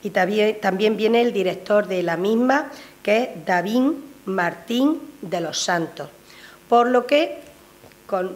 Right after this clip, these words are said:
los aforos que nos podamos permitir, Petra estará allí con nosotros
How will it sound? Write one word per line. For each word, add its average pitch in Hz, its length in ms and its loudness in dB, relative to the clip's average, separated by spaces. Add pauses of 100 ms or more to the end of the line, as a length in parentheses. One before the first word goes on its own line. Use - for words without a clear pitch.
los 185 320 -6
aforos 190 540 0
que 190 240 -2
nos 185 120 -4
podamos 190 420 0
permitir, 214 680 -2
Petra 208 340 0
estará 175 300 -4
allí 175 240 -4
con 175 220 -4
nosotros 214 560 0